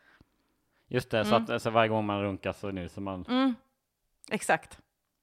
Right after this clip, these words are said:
Speaker 2: Det är
Speaker 1: Kan
Speaker 2: inte
Speaker 1: felkopplas eller vara felkopplade?
Speaker 2: Vara felkopplade.
Speaker 1: Ja.
Speaker 2: Mm.
Speaker 1: Det finns ingen, det går, inget man kan göra själv med några enkla handgrepp.
Speaker 2: Ja, men jag minns inte hur det där går nu. Det är någonting med att man blir liksom,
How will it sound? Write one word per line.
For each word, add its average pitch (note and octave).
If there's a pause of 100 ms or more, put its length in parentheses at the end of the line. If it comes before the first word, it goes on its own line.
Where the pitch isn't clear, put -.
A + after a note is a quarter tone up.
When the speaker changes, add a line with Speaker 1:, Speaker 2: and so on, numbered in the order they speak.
(1300)
Speaker 2:
Det G3+
är G#3
Speaker 1:
Kan G#3+
Speaker 2:
inte A3+
Speaker 1:
felkopplas F#3+
eller B2
vara A2
felkopplade? G#2+ (140)
Speaker 2:
Vara F#3+
felkopplade. E3+
Speaker 1:
Ja. G#2 (300)
Speaker 2:
Mm. F3+ (320)
Speaker 1:
Det C3
finns B2+
ingen, B2+
det B2
går, B2
inget B2
man B2+
kan C3+
göra G#2+ (220)
själv A#2
med A#2+
några A2+
enkla G#2
handgrepp. G2 (200)
Speaker 2:
Ja, B3
men D4
jag D4+
minns E4+
inte D#4+
hur C#4
det B3+
där B3
går B3+
nu. D3+
Det F3+
är G3+
någonting A3+
med E3
att D#3+
man E3
blir E3
liksom, D#3